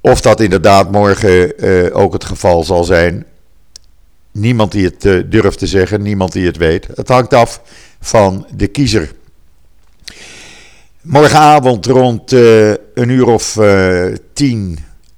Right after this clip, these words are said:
elf, dan is er wat meer bekend. Maar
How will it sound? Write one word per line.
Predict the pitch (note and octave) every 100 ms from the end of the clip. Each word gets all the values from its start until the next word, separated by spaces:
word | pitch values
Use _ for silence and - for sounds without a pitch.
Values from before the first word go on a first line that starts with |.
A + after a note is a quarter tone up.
| _
elf, | B2 B2 A2+ - - -
dan | B2 A#2 G#2+
is | B2 A#2
er | A2
wat | G2 F#2+
meer | F#2+ G2
bekend. | D#2+ - F#2+ F#2 - - - _ - - - - - _
Maar | A2+ A#2+ A2